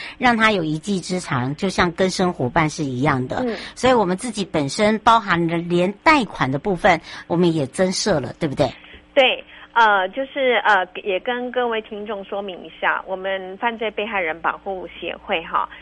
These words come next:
Speaker 2: 在今年有推出了所谓的新爱逐梦小额贷款。那这个新爱逐梦小额贷款，主要就是希望能够帮助新生人哈，让他们在生活自立的环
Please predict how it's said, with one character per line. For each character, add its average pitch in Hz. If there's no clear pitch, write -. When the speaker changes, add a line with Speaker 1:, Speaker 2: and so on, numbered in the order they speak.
Speaker 2:
在 240
今 220
年 180
有 -
推 226
出 214
了 185
所 160
谓 185
的 175
新 226
爱 220
逐 170
梦 202
小 160
额 160
贷 -
款。 -
那 320
这 311
个 269
新 277
爱 311
逐 214
梦 226
小 170
额 -
贷 185
款， -
主 175
要 214
就 190
是 190
希 202
望 220
能 208
够 240
帮 220
助 208
新 202
生 190
人 170
哈， -
让 247
他 247
们 220
在 208
生 214
活 214
自 196
立 185
的 165
环 -